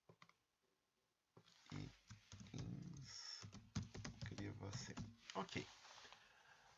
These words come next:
Ok, bom, ah, eu vou precisar, sei lá, eu quero fazer um vídeo que tenha, vamos supor, cinco momentos.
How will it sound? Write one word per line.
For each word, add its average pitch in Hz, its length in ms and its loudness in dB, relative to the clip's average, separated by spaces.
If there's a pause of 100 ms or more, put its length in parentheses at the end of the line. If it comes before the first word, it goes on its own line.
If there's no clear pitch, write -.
(3250)
Ok, - 380 12
bom, 156 280 12 (440)
ah, 139 600 12 (1080)
eu - 80 2
vou 294 100 12
precisar, 175 460 12 (480)
sei 135 240 6
lá, 120 200 12
eu 104 40 6
quero 101 480 4 (480)
fazer 113 320 4
um 120 140 10
vídeo 117 340 6
que - 100 -2
tenha, 113 320 8 (520)
vamos - 160 -2
supor, 95 440 6 (140)
cinco - 380 4
momentos. - 640 2